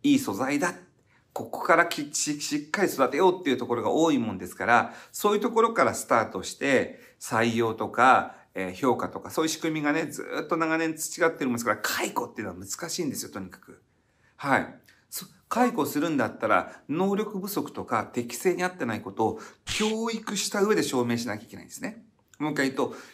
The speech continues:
教育した上で証明しなきゃいけないんですよ。だから、教育する。未経験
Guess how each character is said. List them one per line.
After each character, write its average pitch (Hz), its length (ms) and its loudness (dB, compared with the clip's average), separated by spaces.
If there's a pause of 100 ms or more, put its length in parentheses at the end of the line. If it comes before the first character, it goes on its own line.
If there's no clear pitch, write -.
(240)
教 240 400 2
育 220 260 -4
し - 100 -4
た 220 140 4
上 233 120 2
で 190 60 4
証 139 220 2
明 127 120 2
し 127 100 -4
な 117 80 0
き - 20 -6
ゃ - 0 -
い - 40 -8
け 104 60 -4
な 92 60 -4
い 82 40 -8
ん - 20 -12
で - 60 -12
す - 40 -12
よ。 71 140 -12 (680)
だ 151 80 0
か 139 100 6
ら、 98 140 2 (160)
教 202 260 4
育 202 120 0
す 185 100 4
る。 - 240 6 (140)
未 170 200 0
経 226 260 2
験 277 140 2